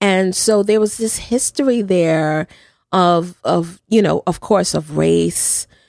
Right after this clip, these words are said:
um, you know, and just that whole history of blackface and, you know, derog-, derogatory images of, um, African Americans and that history. But then, you know, this cry for justice,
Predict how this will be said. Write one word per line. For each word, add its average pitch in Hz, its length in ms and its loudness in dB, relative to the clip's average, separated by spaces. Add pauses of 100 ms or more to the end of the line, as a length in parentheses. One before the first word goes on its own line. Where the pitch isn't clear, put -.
(280)
um, 147 800 -2 (120)
you 170 160 0
know, 151 200 2
and 160 180 -2
just 180 240 -2
that 165 160 0
whole 175 380 0
history 170 460 -4
of 151 140 -6
blackface - 880 -4 (400)
and, 151 460 -2
you 170 180 -2
know, 160 160 0
derog-, 170 520 -2 (380)
derogatory 165 720 0
images 160 540 -2
of, 151 200 -4 (420)
um, 151 200 0
African 165 360 -2
Americans 165 580 0
and 147 180 -2
that 202 160 0
history. 185 520 -2 (360)
But 180 180 0
then, 175 680 2 (160)
you 185 160 2
know, 170 180 2
this 175 220 0
cry 170 380 -2
for 156 160 -2
justice, - 960 -4